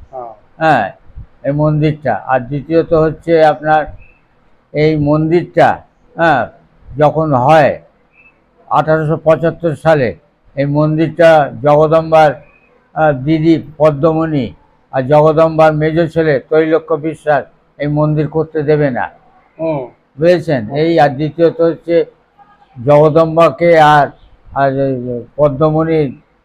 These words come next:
Speaker 2: বোন প-, জগ-, এই রানী রাসমণিকে উদ্যক্ত করেছিল, কেস করেছিল এই প্রপার্টি লিখে দেওয়ার জন্যে।
Speaker 1: ও।
Speaker 2: রানী রাসমণি কিচ্ছু লিখে দেয়নি।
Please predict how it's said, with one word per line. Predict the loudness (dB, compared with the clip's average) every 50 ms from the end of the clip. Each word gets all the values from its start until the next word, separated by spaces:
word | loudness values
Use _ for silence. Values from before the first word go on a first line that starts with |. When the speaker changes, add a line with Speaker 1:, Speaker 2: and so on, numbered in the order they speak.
| _ _ _ -6
Speaker 2:
বোন | -2 0 0 0 0 -2
প-, | -2 -2 -2 -2 -4 -6 -10 _ _ _ -20 -20 -20 _ _ _ _ _ _ _ -10 -4 0
জগ-, | 2 2 4 4 2 2
এই | 2 2 2
রানী | 2 2 2 2 0 -2
রাসমণিকে | -2 0 2 4 4 4 2 0 -4 -10 -10 -8 -6 -4 -2
উদ্যক্ত | -2 -2 -2 -2 -2 0 0 0 0 -2
করেছিল, | -6 -4 -2 -2 -4 -4 -4 -6 -6 -4 -4 -4
কেস | -4 _ -2 -2 -2 -2 -2 -6
করেছিল | -4 -2 0 0 -2 -4 -6 -12 -10 -10 -10 -10 _ _ _ -18 -14 -12
এই | -6
প্রপার্টি | -2 2 2 2 2 0 -2 -2 -6
লিখে | -4 -4 -4 -2 -2 0
দেওয়ার | 0 2 2 0 0 -4
জন্যে। | -8 -10 -10 -10 -14 -16 -18 _ _ _ _
Speaker 1:
ও। | -14 -8 -4
Speaker 2:
রানী | -2 0 0 0 0 2
রাসমণি | 2 2 2 0 -4 -6 -6 -6
কিচ্ছু | -6 -8 -10 -12 -10 -8 -8
লিখে | -6 -6 -4 -4 -4 -2
দেয়নি। | -2 -2 -4 -4 -6